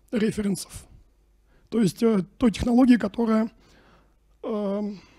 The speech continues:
будет взята за основу вот этих новых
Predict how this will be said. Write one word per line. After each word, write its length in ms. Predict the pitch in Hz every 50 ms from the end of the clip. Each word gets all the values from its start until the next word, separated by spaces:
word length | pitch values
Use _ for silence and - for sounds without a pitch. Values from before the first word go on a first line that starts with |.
| _ _ _ _ -
будет 460 | 185 180 208 254 214 226 208 - -
взята 440 | 240 220 170 170 214 220 214 220 175
за 120 | 202 202
основу 380 | 170 - - 240 247 214 202 202
вот 120 | 202 208
этих 260 | 196 190 226 - - _ _ -
новых 440 | - 233 233 220 220 208 - - -